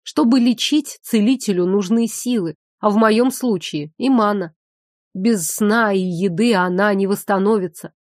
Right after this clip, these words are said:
А там внизу еще есть люди, которые нуждаются в маге Эрли. Да и замок подвергается, как я уже успела понять,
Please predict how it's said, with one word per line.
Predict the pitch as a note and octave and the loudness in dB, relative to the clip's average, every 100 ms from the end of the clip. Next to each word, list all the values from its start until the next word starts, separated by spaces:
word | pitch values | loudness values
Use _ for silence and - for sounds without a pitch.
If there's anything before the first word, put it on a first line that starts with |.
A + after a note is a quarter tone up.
| _ | _
А | - | -6
там | A#3 D4 D4 | 0 0 0
внизу | A3+ A#3+ A3 B3 | 0 0 0 0
еще | B3+ A3+ - C4 | 0 0 0 0
есть | A3+ A#3+ - | 2 0 -2
люди, | A#3 A3 C4 A3 | -2 0 0 -2
которые | A3+ G#3 A3+ A#3+ A3 | -2 0 2 2 2
нуждаются | G#3 F#3 G3+ A3+ G#3+ - G#3 | 2 0 0 0 -2 -2 -2
в | G3 | 0
маге | G#3 G#3+ F#3+ G3+ - | 0 0 -2 -6 -4
Эрли. | A#3 A3 G#3+ F3 - _ _ | -2 0 0 -2 -8 _ _
Да | G#3 F#3 A3 G#3 | -6 0 2 4
и | G3 F#3+ | 2 0
замок | F3+ G3 A3+ G#3+ G#3 - | 0 0 2 2 -2 -4
подвергается, | G3+ F#3 G3+ F#3+ A3 G#3 G3 G3+ | -4 0 -2 0 0 0 -2 -4
как | A3 - | -4 -2
я | G#3 G#3 | 0 2
уже | G#3+ G#3+ | 2 2
успела | G#3 G#3 - G#3+ G3+ | 0 -2 -2 0 0
понять, | G#3 G3+ A3 A3+ | 0 0 0 -2